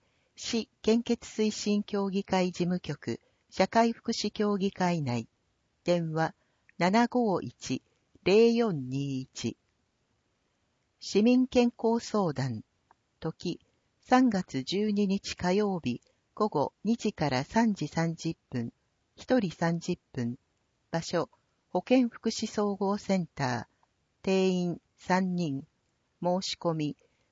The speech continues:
三月八日金曜日までに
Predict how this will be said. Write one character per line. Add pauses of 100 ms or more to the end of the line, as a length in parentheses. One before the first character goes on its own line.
(100)
三
月
八
日
金
曜
日
ま
で
に